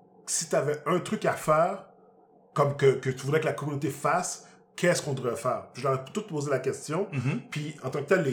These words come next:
Speaker 1: les, les réponses que j'ai eues, c'était vraiment très intéressant. Puis on va pouvoir s'en reparler dans l'émission, qu'on va parler du futur pour twenty twenty-one, qu'est-ce qu'on va faire. Mais c'est important à se poser des questions, puis à se faire des plans, puis à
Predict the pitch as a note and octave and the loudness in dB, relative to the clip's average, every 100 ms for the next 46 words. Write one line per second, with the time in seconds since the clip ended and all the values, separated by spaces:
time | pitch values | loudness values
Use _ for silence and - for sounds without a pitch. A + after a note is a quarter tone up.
0 | A#2 A#2 A#2+ B2 C3 D3 C3+ A#2+ G#2+ G#2+ | -2 -4 -4 -4 -2 -2 -2 -4 -4 -6
1 | B2 C3+ G2+ A2 A2 A#2+ B2 A2 G#2+ G#2+ | -6 -8 -10 -10 -8 -6 -6 -6 -8 -8
2 | D3+ - - - A2+ G2+ G2 G2 G2 C3+ | -8 -10 -18 -12 -10 -6 -6 -6 0 0
3 | C3+ B2+ A#2+ B2+ A#2 C3 C3 A#2 A#2 - | 2 -2 0 2 4 2 2 -2 -4 -4
4 | C#3 C3+ A2 G#2+ A2 A2 A2+ G#2+ - - | -2 -2 -4 -8 -4 -4 -4 -8 -10 -12
5 | - B2+ - G#2 - - _ - B2+ B2 | -8 -8 -6 -12 -14 -20 _ -6 -6 -4
6 | B2 A2+ A#2+ B2+ B2+ - A2+ G#2 - D3+ | -4 -4 -4 -4 -6 -6 -6 -6 2 2
7 | F#3+ - - - - _ G#2+ B2 A#2+ - | 2 -2 -16 -20 -20 _ -4 0 0 -2
8 | - - - _ - _ _ - - C#3+ | -8 -18 -20 _ -20 _ _ -6 0 0
9 | C3+ - G#3+ G3+ - E3 E3 D#3 D3+ C#3 | 0 2 4 2 0 0 0 0 -4 -4
10 | - E3+ F#3 - C#3+ - - D#3 D3 C3+ | -2 -2 -2 0 0 0 -2 -2 0 -2
11 | C#3 D#3 E3 - - B2 A2+ G#2+ G2+ | 0 2 2 0 -4 0 2 0 -2